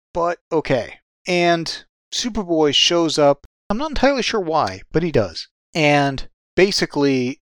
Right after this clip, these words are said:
Lightning Lad starts tormenting Shrinking Violet with his lightning. Bouncing Boy and Ultra Boy start playing ball with Bouncing Boy as the ball, but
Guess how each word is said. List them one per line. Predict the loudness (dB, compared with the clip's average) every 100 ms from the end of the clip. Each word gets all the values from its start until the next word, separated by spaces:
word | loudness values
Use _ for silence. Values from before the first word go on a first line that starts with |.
| _ -16
Lightning | -2 2 2 2 -2
Lad | 0 0 0
starts | -2 -2 -2 -4
tormenting | -4 -2 -2 -2 -2 -4
Shrinking | -4 -4 -4 -6 0
Violet | 4 4 2 -4
with | -8
his | -4
lightning. | -4 -6 -10 -16 -16 _ _ _
Bouncing | 0 0 -2 -6
Boy | -4 0 2 2 0 -2
and | -6
Ultra | -4 -4 -4
Boy | -2 0 -2 -6 -16 _ -8
start | -2 -2 -2 _ _ -4
playing | -2 0 -2 -4
ball | 2 6 6 6 2
with | -2 -6
Bouncing | -8 -6 -10 -8
Boy | -6 -4
as | -4 -4 -6 -10 -12
the | 0
ball, | 2 4 2 -6 -10 _ _
but | 4 6 4